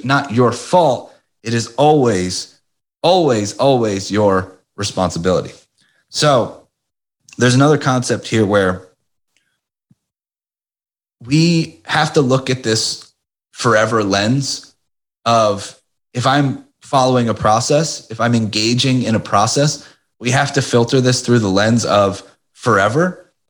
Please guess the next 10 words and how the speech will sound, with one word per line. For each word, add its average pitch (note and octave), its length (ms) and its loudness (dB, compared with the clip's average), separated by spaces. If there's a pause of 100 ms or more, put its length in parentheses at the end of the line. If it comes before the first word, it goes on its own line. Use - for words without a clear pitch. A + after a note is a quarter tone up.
Am A#2 140 0
I A2+ 120 4
doing A2+ 260 2
this A2+ 160 -2
forever? B2+ 400 2
Right? A#2+ 220 0
Because B2 420 -4 (1300)
if D#3 240 -2
we D3+ 180 4
say, A#2 760 0